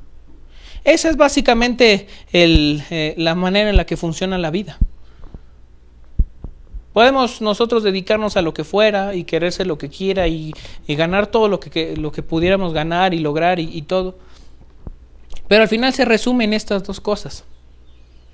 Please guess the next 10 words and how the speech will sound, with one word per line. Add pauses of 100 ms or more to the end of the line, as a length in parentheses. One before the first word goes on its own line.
(340)
Podemos
ser
hijos
de
Dios
o
ser
esclavos
del
pecado.